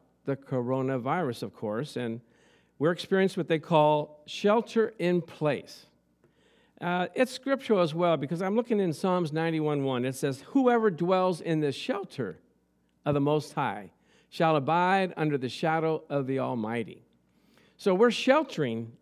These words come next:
in the Most High. And then another version of the King James in Psalms ninety-one one, it says,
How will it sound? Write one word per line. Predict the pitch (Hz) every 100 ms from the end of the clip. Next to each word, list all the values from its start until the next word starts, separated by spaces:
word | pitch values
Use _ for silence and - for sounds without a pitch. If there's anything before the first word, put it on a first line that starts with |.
| -
in | 160
the | 151
Most | 147 156 -
High. | 147 131
And | 147
then | 214
another | 202 196 294 262
version | 180 170 175 127 123 135 - _ _
of | 135
the | 135
King | 196 170
James | 139 165 135 117 143 - _ _ _ -
in | 135 135
Psalms | 156 143 135
ninety-one | 139 135 123 123 120
one, | 135 151
it | 139
says, | 143 135 127